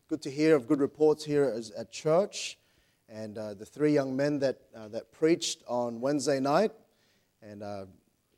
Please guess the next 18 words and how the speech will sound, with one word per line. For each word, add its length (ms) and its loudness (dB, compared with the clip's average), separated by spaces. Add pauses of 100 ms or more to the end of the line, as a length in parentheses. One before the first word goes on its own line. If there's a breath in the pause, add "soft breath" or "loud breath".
(260)
it 60 -20
was 120 -8
a 20 -12
blessing, 360 4
wasn't 260 2
it, 80 -10
to, 260 -4
to 280 -8
see 280 -6
the 140 -2
next 200 -6
generation 720 -4
step 280 -6
up, 240 2
prepare, 600 0 (580 soft breath)
and, 260 -14
um, 200 -14
preach, 720 2